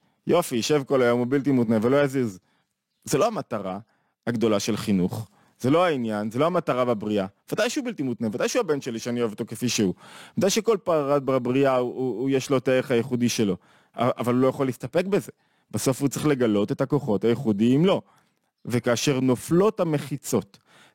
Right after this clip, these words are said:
וההבדלים בין בני האדם בעולם הזה, נוצר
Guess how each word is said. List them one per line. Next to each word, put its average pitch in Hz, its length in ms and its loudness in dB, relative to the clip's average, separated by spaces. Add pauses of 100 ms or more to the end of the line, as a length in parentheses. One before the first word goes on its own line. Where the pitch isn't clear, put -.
וההבדלים 127 800 0
בין 131 240 2
בני 127 100 2
האדם 117 460 0
בעולם 120 440 2
הזה, 107 300 -2 (420)
נוצר 113 560 0